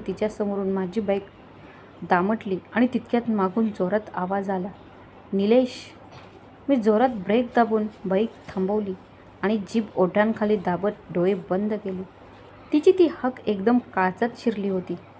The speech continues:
ती मागे वळून पाहिलं तर ती गडबडीने माझ्याकडे येत होती. जीन्स टॉप घातलेली, पाठीवर बॅग घेतलेली आणि थोडीशी घाईतच असलेली. येताच तिने जोरात माझ्या पाठीवर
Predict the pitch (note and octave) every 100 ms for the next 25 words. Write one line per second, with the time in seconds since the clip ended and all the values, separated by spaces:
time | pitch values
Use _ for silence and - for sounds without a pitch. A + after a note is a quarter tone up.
0 | - - - A#3+ B3 G3+ F#3 A3 A#3 A3+
1 | A3+ G3+ F#3+ G3+ F#3+ - - A#3 B3+ G3
2 | F3+ F#3 A3 A3+ A#3 G3 F#3 A3+ A3 G3
3 | - G3 G3 G3 F#3 F3 - - - -
4 | - F3 A3 A#3 A#3 - G3+ G3 F3+ F3
5 | G3 G#3+ G3+ F#3+ - B3+ E4 E4 D4 G#3
6 | A3 A3 A#3+ A3+ A3+ G#3 G3 - - -
7 | - - G#3+ A3+ - G3 G#3+ A3+ G#3+ G#3
8 | - - - - F#3 F3 G#3+ G#3+ C4 A3+
9 | F#3+ G3+ G3 F3+ - - - - - G3
10 | F#3+ F#3+ A3 - G#3+ G3+ G#3 F#3+ F#3+ A3
11 | A3 G3+ F#3+ G#3+ - F#3 G#3+